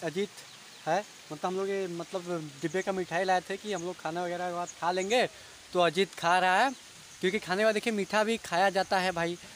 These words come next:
अ, तो सेहत के लिए अच्छा होता है। इस वजह से हम लोग मतलब सारा जुगाड़ लेकर आए हैं, तो बस हम लोग खा लिए हैं और यहाँ से अब चलेंगे।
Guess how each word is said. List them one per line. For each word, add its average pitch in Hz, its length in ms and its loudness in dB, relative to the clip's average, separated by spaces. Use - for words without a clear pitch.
अ, 147 300 2
तो 175 380 0
सेहत 190 160 2
के 226 80 -6
लिए 220 80 4
अच्छा 202 220 0
होता 175 180 2
है। 170 40 2
इस 165 100 -4
वजह 185 140 0
से 185 120 -4
हम 185 60 0
लोग 185 100 -2
मतलब 180 280 0
सारा 180 180 4
जुगाड़ 190 360 6
लेकर 190 360 4
आए 196 120 2
हैं, 214 120 2
तो - 80 -12
बस 180 220 -2
हम 175 140 0
लोग 190 140 -6
खा 165 180 0
लिए 196 200 -2
हैं 233 80 0
और 190 180 2
यहाँ 180 180 0
से 196 100 -6
अब 185 60 -4
चलेंगे। 214 420 -2